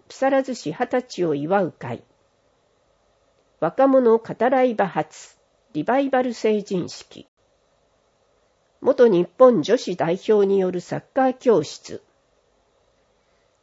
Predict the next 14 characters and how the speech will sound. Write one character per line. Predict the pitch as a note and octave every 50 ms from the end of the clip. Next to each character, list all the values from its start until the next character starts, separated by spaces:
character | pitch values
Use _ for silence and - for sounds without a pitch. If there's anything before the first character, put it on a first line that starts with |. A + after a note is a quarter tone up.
| _ _
あ | - F3+
な | G#3 C4 C#4+
た | C#4 A3 G#3+ F#3
の | D3+ C#3+ C3+ -
安 | - F3+ G3+ C4 C4+
全 | C#4+ D4 C#4 C#4 C4+ B3+
運 | - - A3 B3 B3+
転 | A#3+ - - A#3 A#3 A3+ A#3
ス | A#3 - -
コ | - A#3+ A3
ア | F#3+ D3+
は | C3+ B2 A2+
何 | B2+ D#3 G#3+ B3 G#3
点？ | - - A2 G#2 B2 G3 C4+